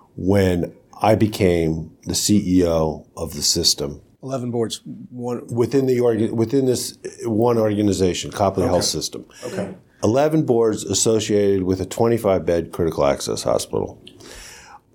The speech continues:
Speaker 1: I just found that to be an interesting way to build a system.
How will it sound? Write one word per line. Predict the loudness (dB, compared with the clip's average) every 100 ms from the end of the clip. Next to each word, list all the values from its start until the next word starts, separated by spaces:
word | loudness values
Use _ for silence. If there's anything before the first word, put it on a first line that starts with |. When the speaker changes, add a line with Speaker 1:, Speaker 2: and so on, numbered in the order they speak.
| _
Speaker 1:
I | 0 2
just | 2 0
found | 2 4 4
that | 4 2 0 _ _ -20 _ _ _ _ _ _ _
to | -2
be | 2 4
an | 4
interesting | 0 -2 0 2 4
way | 4 4 2
to | 0
build | 2 2
a | 2
system. | 0 0 0 -6 -10